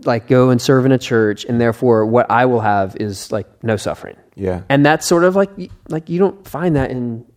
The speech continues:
Speaker 1: in Scripture. Like,
Speaker 2: Yeah.
Speaker 1: that, that's not Jesus.
Speaker 2: You have to do, like, a radically selective <laughs> interpretation to get there, right?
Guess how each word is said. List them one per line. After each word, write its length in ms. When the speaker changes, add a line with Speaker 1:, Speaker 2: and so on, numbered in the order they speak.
Speaker 1:
in 100
Scripture. 480
Like, 140
Speaker 2:
Yeah. 140
Speaker 1:
that, 140
that's 200
not 160
Jesus. 580
Speaker 2:
You 60
have 100
to 80
do, 60
like, 120
a 80
radically 600
selective 480
<laughs> 60
interpretation 640
to 80
get 160
there, 180
right? 240